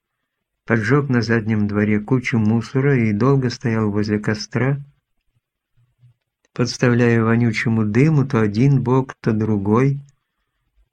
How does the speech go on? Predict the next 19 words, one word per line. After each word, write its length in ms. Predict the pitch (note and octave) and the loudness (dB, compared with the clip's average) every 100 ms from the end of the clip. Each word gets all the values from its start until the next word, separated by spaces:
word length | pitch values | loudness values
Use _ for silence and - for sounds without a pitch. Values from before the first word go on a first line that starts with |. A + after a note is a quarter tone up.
| _ - | _ 0
и 120 | B2+ | 0
всё 180 | - C3+ | 2 2
это 340 | C3+ C#3 C3 | 4 2 0
с 120 | - | -2
целью 360 | - B2 C3 B2+ | -2 0 2 2
избавить 520 | G#2+ G2+ A#2 B2 A#2+ | 0 0 0 0 0
одежду 480 | A2+ G#2+ A2+ A2+ A#2 | 0 2 0 0 0
от 120 | G#2+ | -2
запаха 460 | G2 A2 A2 A2 A#2 | -2 -4 -4 -4 -2
нафталина. 680 | A#2 A2 B2+ C3 C3+ - - _ _ _ _ _ _ _ _ _ _ _ _ _ _ _ _ _ | -2 -2 -2 0 0 -2 -6 _ _ _ _ _ _ _ _ _ _ _ _ _ _ _ _ _
Затем, 880 | B2 A2+ A2+ A#2 - C#3 D#3 C3 A2+ | -8 -4 -2 -2 2 2 4 2 0
точно 440 | G#2 C3+ C#3 C3 B2 | 0 0 0 -2 -4
собака, 680 | - B2+ A2 G#2+ A#2+ A#2+ A2 | -2 -2 2 2 0 0 -2
вырыл 540 | G2+ C3 A#2 A2 G#2 | 2 2 2 2 2
голыми 360 | G#2 A#2+ G#2+ G#2+ | 2 0 2 0
руками 440 | G2+ - A#2+ A2 | -2 -2 0 2
ямку 540 | G#2 G#2 G#2 G#2 G#2 | 2 4 2 0 -4
в 80 | A2 | -6
земле, 500 | G#2 A2 G#2+ G#2+ A#2 | -4 -4 -4 -4 -6